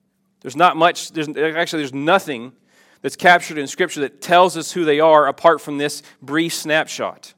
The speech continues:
Nothing else is recorded about them. But it's evident from these verses that they are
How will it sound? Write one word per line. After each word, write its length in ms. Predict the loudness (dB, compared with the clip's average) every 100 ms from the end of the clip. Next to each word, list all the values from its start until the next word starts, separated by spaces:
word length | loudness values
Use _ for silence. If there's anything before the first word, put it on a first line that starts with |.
| _ _ _ -4
Nothing 260 | -2 0
else 220 | 0 0 -2
is 100 | -8
recorded 420 | -4 0 0 0
about 240 | -2 -4
them. 160 | -6 -16 _ _ _ _ _ _ _ _ _ -2
But 80 | 0
it's 120 | 4
evident 340 | 4 4 2
from 140 | -2 -6
these 180 | -6
verses 340 | -2 -2 -2 -4
that 140 | -2
they 140 | 0 2
are 160 | 0